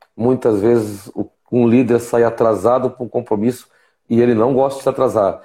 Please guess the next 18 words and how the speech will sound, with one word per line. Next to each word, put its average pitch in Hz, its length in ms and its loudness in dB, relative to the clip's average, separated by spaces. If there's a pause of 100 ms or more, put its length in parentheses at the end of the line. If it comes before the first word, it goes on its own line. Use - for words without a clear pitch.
(120)
mas 110 140 0
é 113 80 2
porque - 260 -4
o 110 60 0
telefone 113 540 0
tocou 104 560 -4 (340)
e 113 80 0
um 113 100 2
liderado 117 460 2
tá 117 100 0
desesperado 101 680 0
e - 20 -8
porque - 340 -6
ele 117 240 2
ama, 107 420 0 (480)
o 107 120 0
amor 110 280 0
atrasa. 92 540 -2